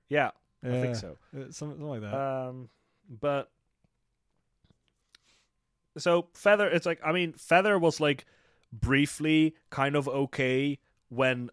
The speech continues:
Speaker 1: Lurrus had the old companion rule, but, like, what Lurrus deck wasn't good with the old companion rule? So,
Speaker 2: Yeah.
Speaker 1: 'cause, like, Auras was still better then,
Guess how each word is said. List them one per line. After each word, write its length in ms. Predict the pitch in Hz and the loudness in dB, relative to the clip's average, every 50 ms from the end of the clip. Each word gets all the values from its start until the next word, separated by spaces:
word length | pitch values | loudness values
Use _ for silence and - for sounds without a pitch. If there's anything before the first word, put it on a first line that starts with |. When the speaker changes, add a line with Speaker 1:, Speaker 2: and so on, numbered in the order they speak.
| - | -6
Speaker 1:
Lurrus 760 | 127 120 120 123 123 123 127 135 135 127 - - - - - - _ _ _ _ - | -4 0 2 4 4 4 4 2 -2 -4 -6 -8 -8 -10 -12 -16 _ _ _ _ -4
had 240 | - 135 131 117 - | -2 0 0 0 -2
the 140 | - 127 - | -4 -4 -2
old 300 | - 120 120 123 120 - | -2 -2 -2 -2 -4 -4
companion 580 | - 135 120 117 123 120 120 131 143 147 147 147 | -6 -6 -6 -6 -6 -8 -6 -6 -6 -4 -2 0
rule, 340 | 151 151 160 165 165 165 - _ | 0 2 2 2 0 0 -2 _
but, 160 | - 135 - | -8 -6 -2
like, 220 | 139 127 127 - - - _ | 0 0 0 -2 -6 -14 _
what 340 | - 117 110 143 170 196 - | -10 0 4 4 4 4 2
Lurrus 500 | - 147 147 165 165 160 151 147 120 107 | 0 2 4 6 6 6 4 4 2 2
deck 280 | - 143 127 123 - 123 | 2 2 2 2 0 -4
wasn't 540 | 117 110 120 113 120 - 120 95 90 87 | -2 0 0 0 0 -2 -4 -4 -6 -8
good 280 | - 104 90 82 - - | -8 -8 -8 -8 -10 -12
with 140 | - 90 - | -14 -14 -12
the 100 | 92 92 | -12 -10
old 220 | 87 82 85 - - | -10 -10 -12 -12 -14
companion 500 | - 101 95 - 95 85 80 78 71 65 | -16 -16 -14 -14 -16 -16 -16 -18 -20 -20
rule? 240 | 64 69 58 - _ _ _ _ _ _ _ _ | -20 -20 -20 -20 _ _ _ _ _ _ _ _
So, 340 | - - 139 127 123 123 120 | -4 -2 0 0 0 0 -2
Speaker 2:
Yeah. 40 | 117 - _ _ _ _ _ _ | -4 -8 _ _ _ _ _ _
Speaker 1:
'cause, 120 | - 147 170 | -6 0 0
like, 180 | - - - _ _ | 0 0 -2 _ _
Auras 340 | 208 247 277 285 233 175 135 | 8 8 10 10 8 8 6
was 120 | 147 139 | 0 -2
still 300 | - - - 170 170 156 | -2 0 4 4 4 4
better 320 | 117 107 98 92 82 80 80 | 4 2 0 0 -2 -4 -6
then, 260 | 80 80 78 69 67 | -8 -10 -12 -14 -18